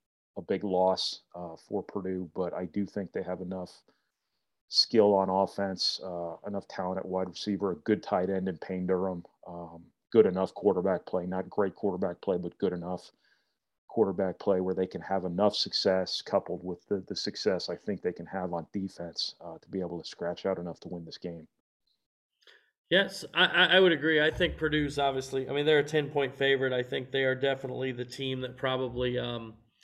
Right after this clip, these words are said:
Speaker 2: it should be favored in this game. I, I like their, uh, their kind of, their defense's ability to slow down an Illinois offense that has, has struggled.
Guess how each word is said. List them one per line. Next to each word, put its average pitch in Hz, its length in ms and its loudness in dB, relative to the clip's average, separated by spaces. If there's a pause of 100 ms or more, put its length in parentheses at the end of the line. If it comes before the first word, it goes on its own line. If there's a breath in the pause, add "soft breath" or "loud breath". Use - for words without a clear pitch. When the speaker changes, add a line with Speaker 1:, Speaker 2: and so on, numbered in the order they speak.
(380 loud breath)
Speaker 2:
it - 220 -6
should 151 220 6
be 135 100 0
favored 135 300 4
in 123 60 -6
this 123 180 -4
game. 127 260 2
I, 123 140 -2
I 131 180 -4
like 131 360 2
their, 123 280 6
uh, 120 260 -4 (100)
their 120 400 0
kind 131 160 0
of, 113 80 -6 (240)
their 135 140 4
defense's 123 760 -4
ability 123 360 0
to 117 80 -4
slow 131 220 2
down 127 220 4
an 120 60 -2
Illinois 120 460 -4
offense 110 380 -10
that 120 180 0
has, 120 400 -4 (100)
has 120 160 -2
struggled. 120 480 -2